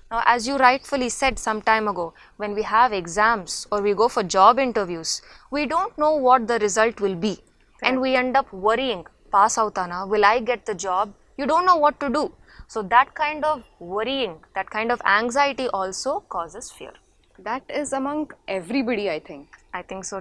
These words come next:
Speaker 1: too.
Speaker 2: Now, the best way to manage fear is to face it. How do you face it? The moment you get scared or you're afraid of something, first face the fear and then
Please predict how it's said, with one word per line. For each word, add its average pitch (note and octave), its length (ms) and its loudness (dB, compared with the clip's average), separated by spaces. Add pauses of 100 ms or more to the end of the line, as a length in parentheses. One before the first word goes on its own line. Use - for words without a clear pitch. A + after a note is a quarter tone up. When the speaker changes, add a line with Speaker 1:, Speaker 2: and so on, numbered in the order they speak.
(100)
Speaker 1:
too. F#3 100 -8 (760)
Speaker 2:
Now, G#3 100 2 (840)
the D4 60 2 (120)
best F#4 300 2
way F4 100 6
to F4 100 4
manage B3 800 0 (220)
fear A#3+ 460 2 (240)
is - 160 -8
to D#4 80 0
face A#3 540 -2
it. - 260 -6 (960)
How B3 160 4
do D#4+ 60 4
you D4+ 120 2
face F3 460 -4
it? - 120 -16 (400)
The A3 100 -4
moment F#4+ 380 4
you D#4+ 80 4 (140)
get A3+ 180 0
scared A3+ 500 2
or G3+ 100 0
you're G#3+ 240 0
afraid D4+ 300 2
of C4+ 180 4
something, G3+ 420 -6 (500)
first E4 500 0 (280)
face B3+ 300 0
the D4 60 2
fear B3+ 320 0
and G3+ 220 -2
then A#3+ 100 -2